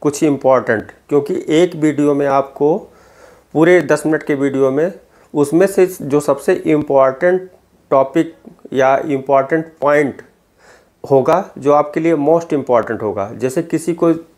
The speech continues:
किसी चीज़ के बारे में knowledge है तो उनके लिए वो चीज़ें step बेकार होगा,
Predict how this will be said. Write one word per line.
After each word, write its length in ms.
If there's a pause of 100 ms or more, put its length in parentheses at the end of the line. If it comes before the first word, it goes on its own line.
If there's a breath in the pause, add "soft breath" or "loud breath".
(160)
किसी 200
चीज़ 240
के 80
बारे 220
में 120
knowledge 320
है 160 (460 soft breath)
तो 100
उनके 340
लिए 200
वो 340
चीज़ें 600
step 280
बेकार 460
होगा, 280